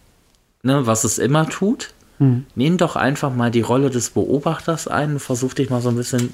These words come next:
Speaker 1: zurückzunehmen. So schwer dir das auch fällt.
Speaker 2: Hm.
Speaker 1: Und bewerte dann, ob du diese Situation so gestresst erleben möchtest oder nicht.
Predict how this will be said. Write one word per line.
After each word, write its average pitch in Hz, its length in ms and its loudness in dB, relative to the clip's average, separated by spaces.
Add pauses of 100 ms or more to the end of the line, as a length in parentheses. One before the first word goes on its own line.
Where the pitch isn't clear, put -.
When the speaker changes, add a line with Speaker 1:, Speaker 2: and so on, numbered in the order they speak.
(120)
Speaker 1:
zurückzunehmen. 92 800 -4 (200)
So 113 140 0
schwer 123 300 0
dir 143 140 2
das 131 200 -2
auch 98 140 0
fällt. 127 480 0 (220)
Speaker 2:
Hm. 127 200 4
Speaker 1:
Und 120 160 2
bewerte 123 600 2
dann, 143 300 0
ob - 220 -6
du 127 120 4
diese 113 260 0
Situation 127 720 0
so 123 140 0
gestresst 127 440 -2
erleben 120 340 2
möchtest 143 380 -2
oder 110 180 -4
nicht. 104 340 0